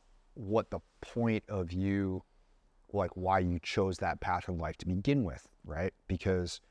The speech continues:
everybody has that, everybody has a, their own individual story of why they chose that path. Um, and I think that, uh, like, I look at things now and having seen what, have,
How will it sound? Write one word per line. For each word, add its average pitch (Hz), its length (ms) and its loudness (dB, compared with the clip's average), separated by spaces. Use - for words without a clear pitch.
everybody 101 440 2
has 95 400 0
that, 82 320 -2
everybody 95 360 2
has 95 300 0
a, 90 80 -2
their 90 220 0
own 95 160 2
individual 92 440 2
story 98 320 0
of 85 80 -2
why 92 140 0
they - 140 -2
chose 101 320 2
that 76 200 -6
path. 76 300 -6
Um, 82 520 0
and 92 140 0
I 87 100 -2
think 95 360 0
that, 82 300 -2
uh, 82 320 0
like, 92 260 -2
I 107 120 4
look 110 220 0
at 107 120 -4
things 95 260 -2
now 95 380 0
and 82 160 -8
having 110 440 4
seen 110 420 0
what, 92 240 0
have, 92 200 -2